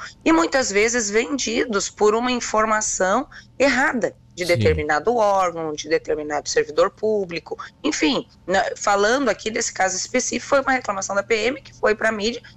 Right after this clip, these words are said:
Speaker 1: de forma atravessada e depois está se esclarecendo,
Speaker 2: É,
Speaker 1: obviamente.
Speaker 2: exatamente, é.
Speaker 1: Então, ah, da mesma maneira que houve um jornalista e um colunista do nosso estado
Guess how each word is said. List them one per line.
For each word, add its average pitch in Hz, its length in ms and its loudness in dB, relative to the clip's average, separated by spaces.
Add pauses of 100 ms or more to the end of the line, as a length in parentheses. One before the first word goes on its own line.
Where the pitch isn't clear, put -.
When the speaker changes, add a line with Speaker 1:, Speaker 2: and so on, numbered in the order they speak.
(120)
Speaker 1:
de - 80 -12
forma 196 260 2
atravessada 208 800 0
e 294 60 -2
depois 208 440 0
está 185 300 -2
se - 160 -4
esclarecendo, 160 800 -2 (400)
Speaker 2:
É, 85 120 2
Speaker 1:
obviamente. 95 680 2
Speaker 2:
exatamente, 82 200 -8
é. 76 180 -2
Speaker 1:
Então, 226 320 4 (320)
ah, 226 360 2
da 220 120 0
mesma 254 300 0
maneira 190 480 0
que - 180 -6
houve 180 460 2 (240)
um 165 420 -2
jornalista 170 800 0
e 165 40 2
um 165 120 -2
colunista 190 720 -2
do 160 100 -2
nosso 160 280 -2
estado 156 600 0